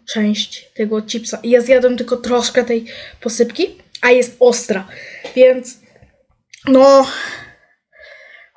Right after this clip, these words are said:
resztę chipsa może zjemy później.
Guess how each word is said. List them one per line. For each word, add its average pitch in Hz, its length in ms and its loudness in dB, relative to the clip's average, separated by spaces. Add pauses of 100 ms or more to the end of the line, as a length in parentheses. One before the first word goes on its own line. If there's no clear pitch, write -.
resztę 254 300 -2
chipsa - 320 -4
może 254 380 0 (1700)
zjemy 262 400 2
później. 294 480 -4